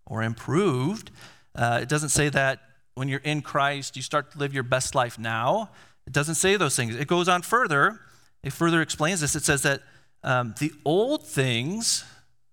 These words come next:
the old things have passed away. That's past tense. They're gone. Old things are gone, and they're replaced with what?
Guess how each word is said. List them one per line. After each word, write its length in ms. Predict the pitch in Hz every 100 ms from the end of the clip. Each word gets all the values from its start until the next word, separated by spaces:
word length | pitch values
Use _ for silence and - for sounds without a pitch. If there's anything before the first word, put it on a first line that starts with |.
| -
the 100 | 131
old 360 | 139 226 277 -
things 260 | 139 127
have 200 | - 117
passed 440 | - 160 156 - -
away. 480 | 135 127 117 - - - _ _ -
That's 160 | 131 -
past 420 | - 151 160 -
tense. 440 | 170 151 101 - - 117
They're 240 | 110 147
gone. 520 | 143 131 147 110 - - - - -
Old 200 | 143 175
things 220 | 175 156
are 80 | 143
gone, 280 | 143 170 143
and 100 | 139
they're 80 |
replaced 400 | 143 - 131 120
with 140 | 139 -
what? 340 | 131 131 -